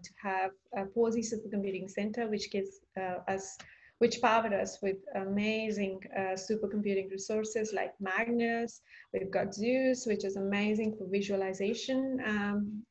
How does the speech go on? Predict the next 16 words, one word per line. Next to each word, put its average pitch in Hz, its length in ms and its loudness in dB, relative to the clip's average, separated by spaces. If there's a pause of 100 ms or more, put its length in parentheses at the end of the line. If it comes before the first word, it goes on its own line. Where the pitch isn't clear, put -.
side 214 320 2
of 214 100 -2
the 214 80 0
thing, 214 200 0
especially 202 380 -4
for 208 100 -10
three 214 200 2
D 202 160 0
genomics. 240 640 0 (420)
We've 208 140 0
also 196 260 4
got 185 280 0
cloud, 233 500 4
so 214 100 0
we 196 140 2
are 196 80 2